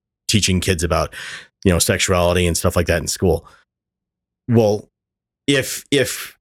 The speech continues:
the entire Call of Duty community couldn't stop playing the game and couldn't boycott the game, couldn't not buy the game when it came out because of a hundred and forty harassments, <laughs> harassment complaints,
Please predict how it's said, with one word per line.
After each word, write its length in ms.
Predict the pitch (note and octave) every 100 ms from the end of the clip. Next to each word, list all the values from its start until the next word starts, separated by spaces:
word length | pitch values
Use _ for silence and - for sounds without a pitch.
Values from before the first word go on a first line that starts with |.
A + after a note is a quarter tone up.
| _ -
the 160 | B2+ C3
entire 640 | B2 - G3 G3 F#3+ - _ _ _
Call 200 | - C#3
of 40 | C#3
Duty 180 | C3+ C3
community 480 | A#2+ A#2 A2 F#2 -
couldn't 260 | - C3+ F#2+
stop 400 | - G#2 G#2+ -
playing 280 | A#2 G#2+ G#2
the 60 |
game 320 | E2 F2+ F#2+
and 160 | F#2 F2+
couldn't 320 | - - F#2+
boycott 520 | D#2 F2+ G2 G#2+ G2
the 80 | G2+
game, 340 | F2 F#2+ F#2+ F#2
couldn't 480 | A2 G2 F#2+ - -
not 420 | F#2 F#2 G2 -
buy 340 | F2+ F2+ E2 G2+
the 100 | G2+
game 420 | G2+ G2+ G2+ G2+ - - _ _ -
when 120 | G2+
it 100 | -
came 260 | A2 G2+ F#2
out 260 | F#2 - _ _ _ _ -
because 420 | G2 - G#2 F#2+
of 400 | F#2+ F2+ E2 - _
a 120 | -
hundred 420 | F2 - B2 C#3+ B2
and 180 | G2
forty 600 | - - A#2+ B2+ C#3 D#3 C#3+
harassments, 920 | - A2 A2 C3+ - G#2+ F#2 - G2+ - - -
<laughs> 300 | - - -
harassment 520 | E3+ C#3+ D#3 - F2+
complaints, 680 | - F#2 G2+ E2+ D#2 -